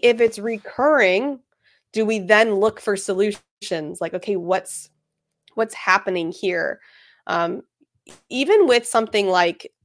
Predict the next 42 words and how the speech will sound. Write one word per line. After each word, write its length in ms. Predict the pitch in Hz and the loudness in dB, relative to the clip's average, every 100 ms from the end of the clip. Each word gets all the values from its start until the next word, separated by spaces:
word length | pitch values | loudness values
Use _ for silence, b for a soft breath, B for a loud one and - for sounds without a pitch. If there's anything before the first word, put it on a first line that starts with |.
| _ | _
maybe 320 | 190 185 190 | -4 -2 -2
you're 220 | 190 180 | -4 -4
noticing 600 | 180 175 185 185 175 170 - | -2 -2 -2 -2 -2 -4 -4
in 140 | 185 175 | -4 0
that 240 | 175 185 _ | -2 -4 _
game, 440 | 190 180 196 233 _ _ | -2 0 -2 -4 _ _
"I 120 | 180 180 | -2 0
didn't 280 | 185 185 - | 0 -2 -2
release 640 | 165 175 185 - - - - | -2 -2 -4 -6 -10 -12 -8
high 240 | 170 165 | -2 0
enough, 300 | 185 196 208 | 0 -2 0
or 100 | 170 | -2
I 60 | 170 | -2
didn't 280 | 175 175 - | -4 -4 -6
release 400 | 175 180 185 - | -6 -6 -6 -6
in 80 | |
the 60 | 180 | -6
right 240 | 180 180 - | -6 -6 -10
spot." 440 | - 170 185 - b b b b | -4 0 2 0 b b b b
And 120 | 190 180 | -6 -2
so 80 | 190 | 2
then 160 | 190 | 2
you're 120 | 185 185 | 2 -2
like, 160 | 180 | 0
"I'm 80 | 185 | -2
gonna 120 | 180 175 | 0 0
go 120 | 175 | -2
drill 380 | 165 - 185 190 | -4 0 2 4
my 140 | 180 | 2
release." 520 | 170 165 175 214 220 - | -2 -2 -2 -4 -6 -8
Even 280 | 233 339 254 | -2 0 2
in 60 | |
that 200 | 190 208 | 0 0
situation, 600 | - 208 190 175 165 160 - - | -2 -4 -2 -4 -4 -8 -10 -4
I 140 | 196 | -2
would 160 | 330 392 | 0 -2
caution 400 | - 220 - 220 | 0 0 0 -2
you 120 | 196 190 | -2 -4
to 60 | |
pause 440 | 190 - 190 202 180 | -8 0 4 4 4
there, 240 | 185 202 | 4 4
because 400 | 180 185 190 185 | 2 0 0 0